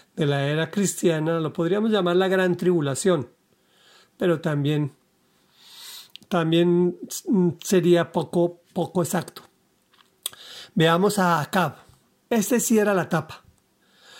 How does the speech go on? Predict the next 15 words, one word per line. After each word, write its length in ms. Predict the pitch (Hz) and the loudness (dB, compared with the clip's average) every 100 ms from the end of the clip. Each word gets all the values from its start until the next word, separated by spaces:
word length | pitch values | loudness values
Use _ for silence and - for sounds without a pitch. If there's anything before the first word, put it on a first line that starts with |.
| - - | -20 -2
Construye 520 | 170 156 - 180 180 | 0 0 0 0 4
una 220 | 190 196 | 4 4
de 80 | 196 | 2
las 160 | 180 156 | 0 0
ciudades 480 | 156 147 165 165 151 | 0 0 0 0 0
más 320 | 180 202 - | 0 0 -4
pecaminosas 1000 | - 202 202 165 147 143 160 156 185 151 | -4 -4 0 0 2 2 0 0 -2 -4
que 200 | - 170 | -2 -2
ha 60 | 175 | -2
existido, 960 | 131 - 190 151 - - 202 175 127 - _ _ _ _ _ _ _ _ _ _ _ _ _ _ _ _ _ _ | -4 -6 -4 -4 -4 0 2 2 -2 -8 _ _ _ _ _ _ _ _ _ _ _ _ _ _ _ _ _ _
Samaria. 680 | - - 151 147 151 131 127 - _ _ _ _ _ _ _ _ _ - - _ | -10 -4 0 0 0 -2 -6 -10 _ _ _ _ _ _ _ _ _ -20 -20 _
De 100 | 180 | -2
paso, 580 | 170 196 190 - - - - | 0 0 -2 -2 -6 -8 -6
se 220 | - 156 | -4 -2
casa 420 | 190 170 214 - | -2 -2 -4 -8